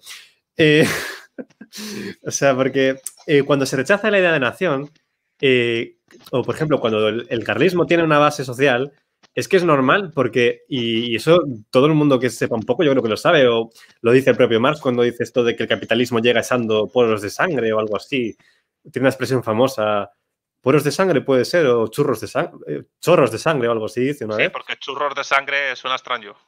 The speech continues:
Speaker 1: Sí, eh.
Speaker 2: Suena de, a desayuno vampírico madrileño, suena.
Speaker 1: No, porque es que el capitalismo no llegó democráticamente, yo no sé. Pero bueno,
Speaker 2: Bueno,
Speaker 1: eh,
Speaker 2: cualquiera
Speaker 1: pero
Speaker 2: que haya leído, eh, Contrahistoria del liberalismo de los Zurdo lo ve.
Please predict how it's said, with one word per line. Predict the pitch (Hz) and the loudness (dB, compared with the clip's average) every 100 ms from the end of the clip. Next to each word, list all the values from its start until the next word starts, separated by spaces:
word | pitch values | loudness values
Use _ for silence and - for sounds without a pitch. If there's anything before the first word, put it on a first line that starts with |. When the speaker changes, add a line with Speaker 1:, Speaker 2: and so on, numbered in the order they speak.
| 151 - | -14 0
Speaker 1:
Sí, | 156 117 - _ - | 2 2 -4 _ 0
eh. | 202 170 180 - - - - | 6 8 8 4 0 -10 -12
Speaker 2:
Suena | 131 143 | -8 -4
de, | 156 | -2
a | 147 147 | 0 0
desayuno | 127 143 151 160 160 151 _ _ | 0 -4 -4 -4 -4 -6 _ _
vampírico | 123 120 139 135 | 0 0 -2 -2
madrileño, | 135 127 123 123 117 101 - | -2 -2 0 0 0 -12 -20
suena. | - 107 95 - _ _ _ _ _ _ _ _ _ _ - - 247 214 - | -20 -20 -20 -20 _ _ _ _ _ _ _ _ _ _ -20 -16 -14 -16 -2
Speaker 1:
No, | 147 156 | 0 2
porque | 131 123 120 - - _ - | 0 0 -2 -2 -20 _ -12
es | 156 139 | -6 -2
que | 151 | 0
el | 131 | 0
capitalismo | 139 135 151 151 196 | 0 0 0 2 2
no | 202 | 4
llegó | 143 123 | 4 4
democráticamente, | 113 110 104 101 107 185 135 110 104 | 2 0 -2 0 2 2 0 -2 -4
yo | |
no | 117 107 | -4 -8
sé. | 131 123 110 - - - - _ _ _ - | -2 -2 -2 -8 -20 -20 -20 _ _ _ -6
Pero | 127 135 | 0 2
bueno, | 151 120 107 _ - | 2 0 -4 _ -4
Speaker 2:
Bueno, | 165 151 | 2 4
Speaker 1:
eh, | 147 | 6
Speaker 2:
cualquiera | 147 151 156 | 4 2 2
Speaker 1:
pero | 156 | 2
Speaker 2:
que | |
haya | 151 147 | 2 2
leído, | 147 151 147 127 127 - | 4 4 4 2 0 -14
eh, | 113 127 131 | -18 -18 -6
Contrahistoria | 139 135 135 - 147 | -4 -2 -2 -2 -2
del | 143 | -2
liberalismo | 139 135 131 131 135 | -2 -2 -2 -2 -4
de | 123 | -4
los | 117 | -4
Zurdo | 135 131 139 | -6 -4 -2
lo | 117 | 0
ve. | 123 | -2